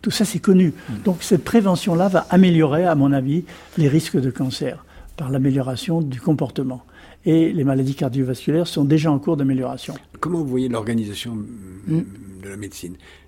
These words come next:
Speaker 2: Euh, aujourd'hui, il y a beaucoup de problèmes partout dans le monde sur le fait que les gens se précipitent dans les urgences parce qu'il n'y a pas d'autre, euh, disponibilité. Quelle est la...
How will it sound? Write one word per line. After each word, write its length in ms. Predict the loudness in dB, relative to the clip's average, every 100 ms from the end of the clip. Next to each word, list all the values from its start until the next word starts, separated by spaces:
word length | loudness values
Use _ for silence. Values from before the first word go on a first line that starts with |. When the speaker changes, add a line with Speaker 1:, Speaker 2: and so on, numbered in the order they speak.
| -20 -14
Speaker 2:
Euh, 100 | -14 -12
aujourd'hui, 420 | -12 -10 -8 -2 -2
il 20 |
y 40 |
a 40 | -2
beaucoup 240 | -8 -10
de 40 |
problèmes 380 | -6 -4 -2 -2
partout 260 | -4 -4 -4
dans 120 | -2
le 80 | 0
monde 180 | 0 -2
sur 140 | -4
le 40 |
fait 160 | -6 -4
que 80 | -4
les 120 | -2
gens 120 | -4
se 60 | -4
précipitent 400 | -6 -6 -4 -4
dans 120 | 0
les 180 | 0 0
urgences 440 | 0 2 2 0 -12 -14 -14 -8
parce 140 | -6
qu'il 60 | -4
n'y 60 | -6
a 60 |
pas 20 |
d'autre, 320 | -6 -8 -10 -10
euh, 200 | -8 -8 -10 -10
disponibilité. 720 | -8 -8 -4 -2 0 0 0
Quelle 160 | 4 4
est 80 | 6
la... 480 | 4 2 -2 -4